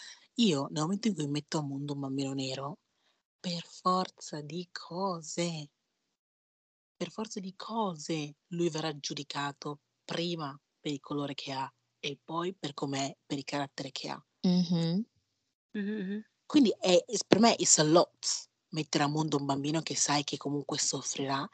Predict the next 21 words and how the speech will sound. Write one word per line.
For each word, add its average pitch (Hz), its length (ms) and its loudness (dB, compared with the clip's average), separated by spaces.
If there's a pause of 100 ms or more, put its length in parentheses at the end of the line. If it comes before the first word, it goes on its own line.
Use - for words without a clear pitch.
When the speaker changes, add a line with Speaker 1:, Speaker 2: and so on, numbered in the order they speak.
(240)
Speaker 1:
e 175 100 2
non 156 140 0
puoi 196 160 6
niente, 226 240 4
non 233 80 8
puoi 226 120 8
farci 269 280 6
niente. 160 420 6 (920)
Non 175 140 4
puoi 220 140 8
Speaker 2:
Certo. - 20 6
Speaker 1:
letteralmente 220 480 4
farci - 480 -4
niente. 139 420 -4 (320)
Devi 190 180 0
magari 165 460 0 (360)
ammaestrarlo 160 960 -2
ad 147 140 -8
attutire 147 400 -4
il 135 140 -6
colpo, 180 640 -2